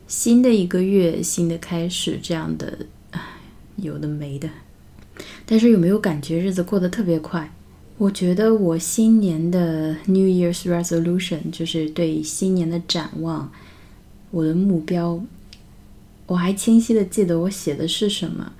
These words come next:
然后一下子就已经到了八月了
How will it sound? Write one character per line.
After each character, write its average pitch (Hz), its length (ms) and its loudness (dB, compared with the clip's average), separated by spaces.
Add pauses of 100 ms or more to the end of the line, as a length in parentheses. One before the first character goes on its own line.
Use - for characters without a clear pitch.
(360)
然 170 200 -2
后 180 120 0
一 175 160 2
下 202 280 -2
子 156 220 -6
就 170 160 -2
已 160 80 0
经 160 180 -2
到 175 200 -2
了 156 180 -6
八 165 260 -6
月 180 200 -2
了 - 160 -10